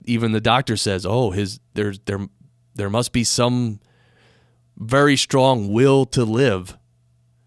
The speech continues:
because this patient should have died, but, but he's still living." Right? So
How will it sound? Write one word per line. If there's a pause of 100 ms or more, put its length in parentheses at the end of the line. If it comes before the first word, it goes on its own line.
(580)
because
this
patient
should
have
died,
but, (1120)
but (200)
he's
still
living." (1400)
Right?
So